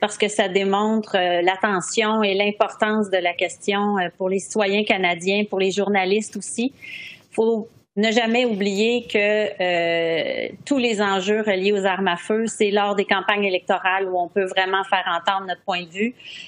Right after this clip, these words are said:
Euh, une fois les gouvernements élus, élus, pardon, ils avancent dans leur chemin selon leur,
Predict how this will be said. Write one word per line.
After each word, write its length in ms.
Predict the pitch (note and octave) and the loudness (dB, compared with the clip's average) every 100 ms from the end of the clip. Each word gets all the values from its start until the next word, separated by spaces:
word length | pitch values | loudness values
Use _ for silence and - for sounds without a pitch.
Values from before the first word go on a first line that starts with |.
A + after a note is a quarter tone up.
| - F3+ | -2 0
Euh, 100 | F3+ | 2
une 80 | F#3 | 2
fois 220 | - A#3 | 2 2
les 160 | A3 | 2
gouvernements 600 | G3 G3+ G#3 G#3 G3 G3 | 2 2 2 2 2 2
élus, 520 | G3+ F#3+ F#3 G#3 A3+ - | 2 2 2 2 0 0
élus, 360 | G#3 F#3+ A3 B3+ | 0 2 0 0
pardon, 340 | F#3+ F3 G#3 - - - | 0 0 0 -2 -10 -6
ils 380 | F#3+ F#3+ F3+ F3 | -2 0 2 2
avancent 420 | G3 G3+ G#3 G#3+ | 2 2 0 0
dans 180 | F#3+ F3+ | 0 2
leur 180 | F#3 F#3 | 2 0
chemin 460 | - F#3+ G3 G#3 G#3 | 0 0 0 0 0
selon 340 | G#3+ F#3 F#3+ | -2 -2 0
leur, 280 | F#3+ F3+ | 0 0